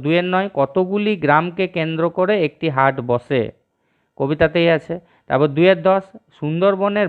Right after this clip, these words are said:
বাঘ কী নামে পরিচিত। এটাও তোমাদের ওই বাঘ যে কবিতাটি রয়েছে কোশ্চেনেই আছে কিন্তু। তারপরে দুইয়ের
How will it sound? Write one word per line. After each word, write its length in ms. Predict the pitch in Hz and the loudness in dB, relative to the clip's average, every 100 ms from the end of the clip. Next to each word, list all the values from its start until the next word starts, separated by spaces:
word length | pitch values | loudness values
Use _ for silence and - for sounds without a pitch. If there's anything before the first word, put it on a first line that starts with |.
| 135 | 4
বাঘ 260 | 139 151 123 - _ | 4 6 2 -4 _
কী 120 | 185 220 208 | -8 -2 -2
নামে 220 | 165 139 127 | -2 -4 -4
পরিচিত। 360 | 117 110 107 113 _ _ _ _ _ - | -6 -8 -14 -16 _ _ _ _ _ -6
এটাও 260 | 120 160 165 | 2 2 2
তোমাদের 300 | 165 165 170 165 | -2 0 2 2
ওই 100 | 156 147 - _ _ _ | 0 -4 -14 _ _ _
বাঘ 320 | 117 123 143 151 - 151 135 | -2 2 2 2 -8 -6 -4
যে 60 | 135 | -2
কবিতাটি 400 | 139 143 147 143 135 | -2 0 -2 -2 0
রয়েছে 280 | 131 127 175 135 | 0 0 -4 -4
কোশ্চেনেই 460 | 127 - 151 156 139 | -6 -4 -4 0 0
আছে 140 | 117 117 | -2 -8
কিন্তু। 260 | 110 98 110 _ _ _ - | -8 -10 -14 _ _ _ -2
তারপরে 420 | 135 143 185 165 143 233 220 131 127 | 2 2 4 4 4 0 -8 -10 -2
দুইয়ের 260 | 156 156 | 0 2